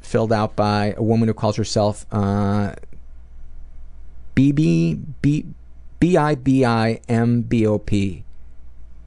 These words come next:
Bibimop? I don't know. I don't know what it is. But, uh, her survey is fascinating to me. She is, um,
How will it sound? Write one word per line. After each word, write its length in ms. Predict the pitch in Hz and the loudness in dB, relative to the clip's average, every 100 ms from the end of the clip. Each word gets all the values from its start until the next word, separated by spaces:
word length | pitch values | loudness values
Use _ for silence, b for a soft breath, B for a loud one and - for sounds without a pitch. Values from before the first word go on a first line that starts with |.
| - - - - | -18 -16 -6 2
Bibimop? 580 | 110 131 135 135 156 - - - - | 2 4 2 0 -2 -8 -18 -20 -12
I 80 | 82 | -10
don't 140 | - | -8
know. 100 | - - - | -10 -12 -10
I 60 | - | -6
don't 100 | 104 | -6
know 60 | |
what 140 | 90 87 | -6 -6
it 80 | |
is. 180 | 87 - | -8 -8
But, 320 | - 98 - | -6 -6 0
uh, 160 | 110 101 | 0 2
her 140 | 117 | 2
survey 340 | 117 160 123 110 | 2 2 4 2
is 100 | - | 0
fascinating 600 | 92 95 90 92 95 98 | -2 0 -2 0 0 0
to 40 | |
me. 180 | 98 95 | 0 -2
She 200 | - 123 | 0 2
is, 220 | 107 104 B B B B - | 2 0 B B B B -4
um, 560 | 104 101 101 98 98 | 0 2 2 2 0